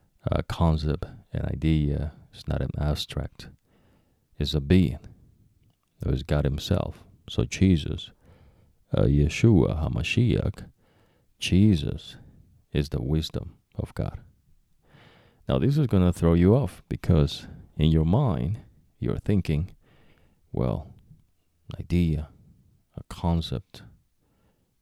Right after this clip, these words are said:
an abstract, and let's employ a method to understand it. And so this, uh, this is not gonna help you. So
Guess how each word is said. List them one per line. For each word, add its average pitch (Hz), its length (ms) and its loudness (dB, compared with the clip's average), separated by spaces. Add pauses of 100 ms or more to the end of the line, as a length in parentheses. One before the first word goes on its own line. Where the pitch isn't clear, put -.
an - 140 -10
abstract, - 760 -4 (1300)
and - 360 -4
let's 76 220 -4
employ 76 380 -2
a 53 80 -6
method 80 480 -2
to 82 140 0
understand 90 580 0
it. - 320 -6 (1700)
And 62 140 -2
so 69 280 0
this, 76 360 -2 (920)
uh, - 240 0
this 85 220 2
is 71 120 -2
not 65 160 -4
gonna 69 200 -8
help 73 260 -8
you. - 140 -6
So - 360 -4